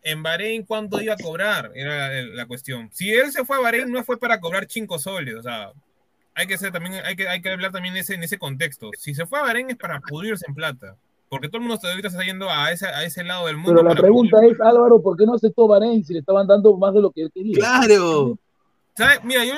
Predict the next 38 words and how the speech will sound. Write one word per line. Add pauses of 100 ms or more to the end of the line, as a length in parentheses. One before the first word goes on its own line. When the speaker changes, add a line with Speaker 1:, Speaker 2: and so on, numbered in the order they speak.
Speaker 1:
yo
lo
único,
lo
único
que
puedo
entender
de
eso
es
que
no
aceptó
porque
Bahrein
tiene
una,
o
sea, (340)
digamos,
una
riqueza
futbolística
tan
pobre
que
era
imposible,
¿cómo
se
llama?,
clasificar
al
Mundial
con
esa
selección.